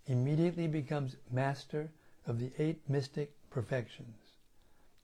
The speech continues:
to become smaller than the smallest, to become lighter than the lightest, to become bigger than the biggest, to achieve anything one desires, to control everything,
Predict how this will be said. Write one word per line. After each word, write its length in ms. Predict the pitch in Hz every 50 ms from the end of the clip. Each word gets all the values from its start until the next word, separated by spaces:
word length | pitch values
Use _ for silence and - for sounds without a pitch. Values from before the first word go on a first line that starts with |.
| - -
to 100 | 135 123
become 340 | 107 104 98 135 127 120
smaller 460 | 101 - - - 135 131 135 135 131 123
than 180 | 123 123 117
the 80 | 117 110
smallest, 600 | 101 - - 147 143 143 147 160 170 170 - - - - - - - - - - - - -
to 60 | -
become 400 | 131 120 117 101 - 135 123 123 - - - 117
lighter 460 | 113 110 117 127 135 139 131 151 143
than 180 | 123 123 123 120
the 100 | 120 120
lightest, 540 | 120 123 131 143 151 170 170 180 - - - - - - _ _ - - - - - - - -
to 60 | -
become 420 | 127 131 123 101 - 131 127 113 104 104 104
bigger 380 | 104 139 147 143 156 160 156 - - -
than 120 | 127 123
the 60 | 113
biggest, 520 | 110 104 120 139 139 160 170 196 - - - - - - - - - - - - - - - _ -
to 160 | - 135 127 123
achieve 400 | 120 - - 151 147 143 135 131 -
anything 420 | 143 143 147 143 135 147 135 131 127
one 180 | 127 131 131
desires, 760 | 120 117 104 113 120 127 131 139 151 165 185 190 - - - _ _ _ _ - - - - - - -
to 100 | - 127
control 560 | 101 - 120 101 - - - 127 123 131 139
everything, 540 | 143 139 143 147 143 - 160 151 165 185 190